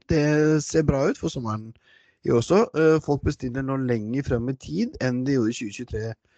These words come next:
eh, tjueto. Så den trenden med å være sånn veldig opp nær, eh, avreise på booking har liksom endret seg litt.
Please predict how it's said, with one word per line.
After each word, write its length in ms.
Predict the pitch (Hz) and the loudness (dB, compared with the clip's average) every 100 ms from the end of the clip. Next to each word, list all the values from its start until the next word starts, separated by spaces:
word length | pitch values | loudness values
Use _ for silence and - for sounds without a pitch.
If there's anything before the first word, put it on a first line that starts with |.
| _ _ - | _ _ -2
eh, 200 | 123 117 | 2 2
tjueto. 420 | 120 - 190 359 - _ _ - _ | 2 0 0 0 -6 _ _ -20 _
Så 140 | - 151 | 0 4
den 160 | 147 143 | 4 4
trenden 440 | - 113 104 123 | 2 2 -2 0
med 80 | 123 | 2
å 40 | 127 | 4
være 160 | 123 | 4
sånn 160 | 127 120 | 2 2
veldig 320 | 139 131 104 | 2 2 2
opp 140 | 110 - - | 0 -2 -4
nær, 540 | 117 113 117 123 127 - - | 0 2 4 2 0 -4 -2
eh, 100 | 127 | 2
avreise 380 | 117 92 - 123 | 2 2 0 2
på 60 | 110 | 2
booking 220 | - 156 | 2 -2
har 140 | 135 | -2
liksom 180 | 131 131 - | -2 -4 -4
endret 320 | 127 120 92 | -8 -8 -12
seg 140 | 113 269 | -10 -12
litt. 240 | - | -12